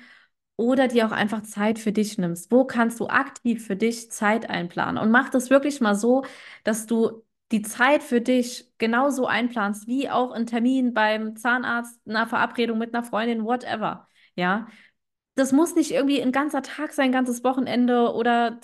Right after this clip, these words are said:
drei Stunden lang. Das ist auch vollkommen okay, wenn du dir einfach mal zehn Minuten am Tag wirklich einfach nur Zeit für dich nimmst und irgendwas machst, was dir gut tut,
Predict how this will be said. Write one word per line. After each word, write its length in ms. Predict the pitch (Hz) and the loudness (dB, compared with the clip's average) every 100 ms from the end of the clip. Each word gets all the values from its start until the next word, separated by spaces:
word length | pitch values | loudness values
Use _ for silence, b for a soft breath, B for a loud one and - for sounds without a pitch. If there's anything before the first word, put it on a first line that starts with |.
| - | -6
drei 180 | 269 277 | -4 -4
Stunden 460 | - 277 320 247 | -4 -4 -2 -2
lang. 200 | 170 170 B B B | -4 -4 B B B
Das 120 | 226 | -6
ist 120 | 262 285 | -2 -2
auch 100 | 277 | -2
vollkommen 600 | - 285 311 311 277 233 | 4 6 6 6 4 4
okay, 440 | 233 262 277 294 | 2 4 6 6
wenn 120 | 240 | 4
du 60 | 226 | 2
dir 180 | 226 - | 0 -2
einfach 280 | 277 277 247 | -2 -2 -2
mal 160 | 220 | -4
zehn 320 | - 254 269 | -4 -2 2
Minuten 380 | 277 254 262 262 | 4 2 2 -4
am 140 | 175 180 | -8 -8
Tag 280 | 185 175 | -8 -2
wirklich 320 | - 254 254 - | 0 0 0 -4
einfach 200 | 240 233 | 0 0
nur 100 | 220 | 0
Zeit 340 | - 233 247 | 0 0 0
für 100 | 202 | -2
dich 260 | 220 233 - | 0 0 -2
nimmst 220 | 180 185 | -6 -6
und 80 | 202 | 0
irgendwas 440 | 180 302 277 262 | 4 4 4 2
machst, 260 | 240 240 220 | 0 0 -2
was 140 | 214 | -6
dir 140 | 226 | -6
gut 260 | 202 220 214 | -4 -4 -4
tut, 360 | - - - | -8 -12 -14